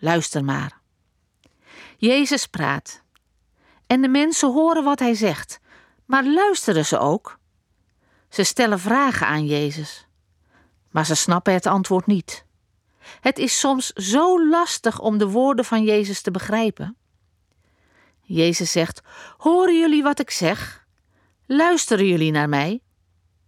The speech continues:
De mensen kijken verbaasd: "Wij horen je wel, hoor, maar we hoeven heus niet te luisteren. We luisteren alleen naar onze vader en moeder.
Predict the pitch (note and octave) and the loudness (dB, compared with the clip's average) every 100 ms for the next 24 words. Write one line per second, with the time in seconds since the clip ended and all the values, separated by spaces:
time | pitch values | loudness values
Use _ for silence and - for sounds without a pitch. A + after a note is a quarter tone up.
0 | _ _ _ - B2+ C3+ C#3 - D#3+ D#3+ | _ _ _ -14 -4 -4 -4 -2 0 0
1 | D#3+ F3 F#3 G#3+ A3 - _ _ - - | -2 -4 0 0 0 -4 _ _ -18 -2
2 | D#4+ D4+ F#4 F#4 E4+ C4+ A3+ E3+ E3+ C#4 | 2 4 2 2 2 2 2 2 0 -2
3 | _ _ _ _ _ _ _ - A#3 A3 | _ _ _ _ _ _ _ -2 0 2
4 | A#3 G3+ F3+ F#3 A#3+ F4+ - D4+ D4 B3+ | 2 2 0 2 2 2 0 0 0 0
5 | F#3 C#3 C3+ - C#3+ C#3+ - _ _ _ | 0 0 -2 -6 -12 -14 -16 _ _ _
6 | _ _ _ _ _ - G#3 C4 C#4+ C#4 | _ _ _ _ _ 0 2 4 2 0
7 | B3 G#3 F#3 G#3+ C#4 D4+ G3 G3 D#3+ E3 | 0 0 2 2 0 -2 -2 0 0 -2
8 | D#3+ D3+ F3+ F#3+ F#3+ E3+ D#3+ C#3+ C#3+ | -4 -2 0 0 0 -2 -4 -6 -8